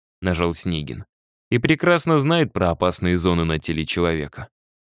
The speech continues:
И о состоянии здоровья своего давнего соперника был прекрасно осведомлён. Свинчатку часом не Зоя Валентиновна любовнику судила? Из запасов супруга.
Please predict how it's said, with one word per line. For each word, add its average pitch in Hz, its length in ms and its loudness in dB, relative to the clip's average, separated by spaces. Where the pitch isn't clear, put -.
И - 80 -4
о 92 100 2
состоянии 156 580 2
здоровья 156 600 2
своего 85 360 2
давнего 101 400 4
соперника 117 680 0
был 127 180 2
прекрасно 135 680 0
осведомлён. 78 640 -2
Свинчатку 165 640 2
часом 147 420 0
не 147 80 2
Зоя 202 200 4
Валентиновна 175 540 2
любовнику 87 580 0
судила? 80 560 -4
Из 147 140 2
запасов 160 500 2
супруга. 80 540 -4